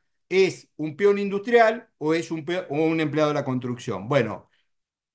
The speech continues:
en este estatuto se considera como ámbito de aplicación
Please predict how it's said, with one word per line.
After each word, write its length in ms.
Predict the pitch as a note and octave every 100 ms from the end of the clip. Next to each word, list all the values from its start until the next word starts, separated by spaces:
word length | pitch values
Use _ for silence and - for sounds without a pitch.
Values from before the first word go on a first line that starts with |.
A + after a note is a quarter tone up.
| _
en 220 | E3+ G3
este 440 | D#4 C4+ - _ D3
estatuto 840 | - C3 - A#3 D3+ C#3+ C#3 - _
se 240 | - E3
considera 680 | - E3 D#3+ F#3 C4 B3 E3
como 340 | - C3+ C#3 F#3+
ámbito 420 | B3 G#3 D3+ C#3
de 100 | B2
aplicación 800 | - B2 C#3 C#3 G#3+ G#3+ G3+